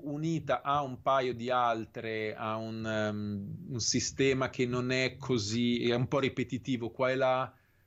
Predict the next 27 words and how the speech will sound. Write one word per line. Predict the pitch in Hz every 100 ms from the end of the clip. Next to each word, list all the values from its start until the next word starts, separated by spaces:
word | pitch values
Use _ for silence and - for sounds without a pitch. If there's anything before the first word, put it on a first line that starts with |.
| _ -
ehm, | 113 107 107 104 101 101 98 98 98 95 98 -
è | 113
un |
po' | 101
ripetitivo | 110 104 101 107 107
anche | 107 107 107
in |
alcune | 104 104 107 104
scene, | - - 104 104 104 104 101
in | 101
alcuni | 95 - 104
boss | 104 104 101
in | 107
cui | 107
ti | -
rimette | 107 110 - 143
contro, | 110 113 113
non | 117 110
mi | 110
ha |
fatto | 101 104 110
impazzire, | 104 - - 110 110
però, | - 208 120 - - _ _ - - _ _ _ -
ehm, | 113 110 107 107 107 110
devo | 117 156
dire | 147 123 127
che | - 123 113